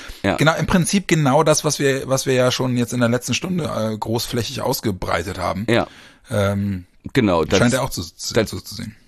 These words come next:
Speaker 1: Genau, ne? Und, äh, schließt sich ja auch wieder der Kreis, äh, zum Anfang der Folge, worüber wir sprachen, wie, wie, äh, die Vibes vor einem Jahr im Zillertal
Speaker 2: Ja, genau.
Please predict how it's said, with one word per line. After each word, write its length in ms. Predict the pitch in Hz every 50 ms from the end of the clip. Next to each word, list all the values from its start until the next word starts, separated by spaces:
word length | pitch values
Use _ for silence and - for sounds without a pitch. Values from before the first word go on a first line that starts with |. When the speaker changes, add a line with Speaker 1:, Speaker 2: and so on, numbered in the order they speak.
| _ -
Speaker 1:
Genau, 280 | - 147 147 113 90 85
ne? 160 | 90 110 156
Und, 160 | 143 123 98
äh, 380 | 101 98 92 62 71 76 80 95
schließt 260 | - - 139 147 -
sich 140 | 120 110 -
ja 80 | 113
auch 160 | 98 92 95 113
wieder 180 | 123 113 101
der 100 | 104 98 -
Kreis, 420 | - - 104 101 107 101 - -
äh, 560 | 92 98 92 90 87 87 82 69 62 60 67
zum 240 | - - - 104 95
Anfang 400 | 71 107 123 - 120 110 104 101
der 240 | 98 92 92 92 -
Folge, 360 | - - 107 104 104 107 87
worüber 380 | 98 98 85 104 95 101 90 87
wir 80 | 98
sprachen, 520 | - - - - 90 92 92 - 92 87 - - - - - - -
wie, 340 | - 95 101 98 98 98 - 120 - -
wie, 380 | - 104 87 98 101 101 98 90
äh, 400 | 76 90 90 90 90 85 85 85
die 260 | - 101 104 98 80
Vibes 400 | 107 101 104 113 120 - - -
vor 240 | - - 107 101 71
einem 240 | 101 101 104 101 101
Jahr 380 | 98 113 113 110 85 69 64 - - _ _ -
im 340 | - 90 82 76 69 - - _ _ _ -
Zillertal 680 | - 151 98 87 80 71 120 110 95 78 71 69 67 67
Speaker 2:
Ja, 80 | 65 87
genau. 60 | 85